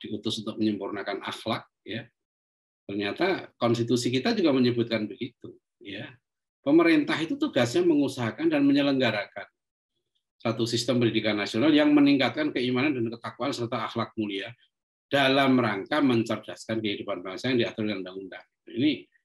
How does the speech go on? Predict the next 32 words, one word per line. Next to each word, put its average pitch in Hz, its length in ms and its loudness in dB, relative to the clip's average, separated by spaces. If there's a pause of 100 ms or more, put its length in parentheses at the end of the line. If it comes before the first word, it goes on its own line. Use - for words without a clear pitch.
(380)
saya 139 240 -2
ngulang-ulang 143 720 4
di 127 80 0
mana-mana 117 560 2
ini 110 240 -2
gitu 95 160 -10
ya, 110 240 -14
karena 170 240 -2
ini 202 320 -2
penting 180 360 2
sekali, 165 600 2 (440)
ya. 120 280 -4 (420)
Ini 208 160 4
harusnya 175 320 4
jadi 151 140 2
pegangan 123 580 0 (220)
ya 117 180 -16 (160)
oleh, 113 160 4
karena 269 380 -2
disebut - 420 -2
ini 113 140 0
pemerintah, 160 680 0 (160)
gitu. - 160 -20 (640)
Nggak - 140 -4
main-main 143 480 6 (100)
gitu - 140 -12
ya, 110 80 -10
pemerintah 127 680 0 (120)
mengusahakan 127 640 0
dan 117 160 2
menyelenggarakan. - 760 -12 (1500)
Ya, 113 60 -20